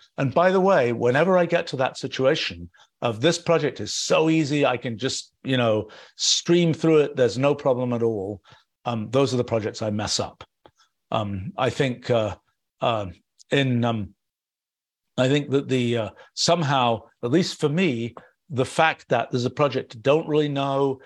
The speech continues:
what to do, I really have to think, I have to really engage in, in thinking, that's what causes the project to be successful. And when it's a, you know, a cruise type thing,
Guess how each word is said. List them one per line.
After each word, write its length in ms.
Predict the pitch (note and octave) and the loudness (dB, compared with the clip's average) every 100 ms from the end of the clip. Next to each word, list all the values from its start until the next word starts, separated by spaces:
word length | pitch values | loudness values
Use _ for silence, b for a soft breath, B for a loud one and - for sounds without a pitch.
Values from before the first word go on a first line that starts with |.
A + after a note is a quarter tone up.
| b _ | b _
what 160 | C3+ - | -4 -2
to 100 | C#3 | -2
do, 300 | A#2+ C#3 C3+ | 2 4 6
I 80 | A#2+ | 4
really 220 | A#2 C#3 | 4 2
have 200 | B2 C#3+ | 0 -2
to 80 | C3+ | -6
think, 380 | - - C#3+ - | -4 0 0 0
I 120 | A2+ | -4
have 100 | A2+ | -2
to 100 | B2 | -2
really 260 | B2 C3+ C3 | 2 2 2
engage 640 | C3 B2 B2+ C3 B2 - | 0 2 2 0 -4 -6
in, 180 | A2+ B2 | -8 -8
in 120 | B2+ | -10
thinking, 540 | - D3+ B2+ B2 A#2 A2 B B _ | -2 -2 0 -2 -2 -6 B B _
that's 320 | C3+ C#3+ - | -2 0 0
what 320 | B2+ B2+ - - | 0 0 -2 -2
causes 340 | C#3 B2+ A#2+ | 2 2 0
the 80 | A2+ | -2
project 320 | B2+ A#2 A2+ | -2 -2 -4
to 60 | G#2 | -6
be 100 | A2 | -6
successful. 800 | - G#2+ F3 F3+ - G2+ A2 B B B | -6 -2 0 0 -4 -4 -4 B B B
And 140 | B2+ B2 | -2 2
when 140 | B2+ | 2
it's 240 | C3+ - B2+ | 0 0 0
a, 160 | G#2+ b b - | 0 b b -4
you 80 | C3+ | -2
know, 120 | A2 | 0
a 160 | B2 | -2
cruise 520 | B2 - F3+ E3+ D3+ - | -2 2 4 4 2 0
type 300 | B2+ B2 - | 0 0 0
thing, 440 | - C3 A2 | 0 0 0